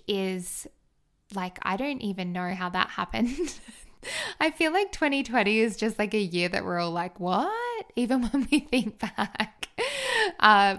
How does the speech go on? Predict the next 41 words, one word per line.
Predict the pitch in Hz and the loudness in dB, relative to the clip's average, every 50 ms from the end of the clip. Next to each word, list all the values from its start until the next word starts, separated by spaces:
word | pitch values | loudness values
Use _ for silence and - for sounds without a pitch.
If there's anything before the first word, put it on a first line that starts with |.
| - | -2
but | - 190 180 - - | -2 0 0 0 0
anyway, | - 202 190 170 180 175 - - - - - | 0 0 0 0 0 -2 -4 -8 -14 -8 -4
enough | 202 202 196 190 | 0 0 0 0
about | 185 185 - - | 0 -4 -4 -2
that. | - - - - - - - - - - _ - | -2 -4 -4 -4 -6 -10 -18 -18 -18 -18 _ -6
The | - 220 | -4 -4
podcast | 220 233 247 269 - - 233 220 226 226 - | -2 0 0 0 0 0 0 0 0 -2 -2
is | - 190 196 180 | -2 0 0 0
a | 190 | -2
couple | - 190 180 - 185 | -4 -6 -4 -2 -4
of | 180 180 | -4 -2
years | 180 175 175 170 | -2 -4 -4 -4
old | - - - - - | -4 -8 -8 -6 -4
now, | - - - 73 90 104 - - | -4 -4 -2 -2 -4 -4 -4 -2
and | 196 190 185 185 185 180 - | 0 0 0 0 -2 -4 -4
it | - 214 202 - | -4 -6 -4 -2
really | 208 202 202 214 247 | -2 -2 -2 -2 -2
felt | 233 - 247 - - | -2 -2 -2 -2 0
natural | 208 190 - 208 - - 185 185 180 | -2 -2 -2 -2 -4 -6 -4 -4 -6
for | 180 - - 196 185 180 180 175 175 175 175 180 - - | -6 -8 -8 -6 -4 -2 -2 -2 -2 -2 -4 -4 -6 -6
this | 196 180 - | -6 -6 -6
space | - - - 175 170 180 175 - - - | -8 -8 -8 -8 -6 -6 -8 -10 -12 -12
to | - - - 190 190 - - | -12 -8 -6 -4 -4 -4 -6
morph | - 196 185 180 180 175 175 175 175 - - | -6 -4 -4 -2 -2 -2 -4 -6 -6 -8 -8
and | - 185 180 175 | -6 -6 -4 -4
shift | - - - - 180 175 - - - - | -4 -6 -6 -6 -8 -10 -10 -16 -12 -8
a | - 190 | -8 -8
little | 185 180 185 180 185 180 | -6 -6 -6 -6 -6 -6
bit | 180 - - - 320 453 466 - - - - - - - - - - | -4 -4 -2 0 0 2 2 0 -2 -2 -10 -16 -16 -18 -20 -20 -16
in | - - 202 202 | -8 -6 -6 -4
line | 190 185 185 180 175 180 185 185 - - | -2 -2 -2 -2 0 -2 -2 -4 -6 -4
with | 202 190 185 - | -4 -6 -6 -6
how | - - 190 202 | -4 -2 -2 -2
the | 196 185 | -2 -4
podcast | - - 190 - - 185 175 170 - - | -8 -8 -10 -8 -6 -8 -8 -8 -8 -10
has | 185 180 | -10 -10
developed | - 180 - 190 180 190 - - - | -10 -10 -10 -8 -8 -8 -8 -10 -10
over | 202 175 170 180 | -10 -8 -8 -8
the | 180 | -10
years. | 180 180 - - - - - - - | -10 -10 -10 -10 -10 -10 -10 -10 -10
So | - - - 196 190 185 | -8 -4 -2 0 0 0